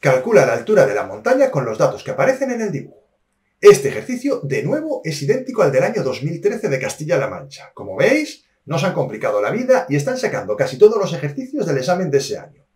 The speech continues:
Diez años después prácticamente. Este es de dos veintidós, nueve años después. Vamos con el planteamiento que es lo interesante. Se utiliza la tangente de ambos triángulos rectángulos para plantear un sistema de ecuaciones.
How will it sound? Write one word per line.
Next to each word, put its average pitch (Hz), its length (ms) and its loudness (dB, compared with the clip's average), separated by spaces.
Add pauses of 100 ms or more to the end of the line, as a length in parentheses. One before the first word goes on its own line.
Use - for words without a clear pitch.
(100)
Diez 196 540 -4
años 185 260 0
después - 260 0
prácticamente. - 640 -14
Este - 180 -8
es 123 40 -6
de 120 80 -4
dos 110 160 -4
veintidós, 190 600 -4
nueve 196 220 6
años - 200 -6
después. - 400 -10 (840)
Vamos 269 300 4
con 147 160 -2
el 135 80 0
planteamiento 135 500 0
que 139 80 -6
es 110 60 -6
lo 104 60 -6
interesante. - 480 -20 (960)
Se - 160 -2
utiliza 196 360 4
la 131 120 4
tangente 156 440 -2
de 131 60 0
ambos - 260 -6
triángulos 262 500 0
rectángulos 147 580 0
para 139 220 4
plantear 135 340 0
un 190 80 -6
sistema 104 320 -6
de 92 100 -8
ecuaciones. - 420 -16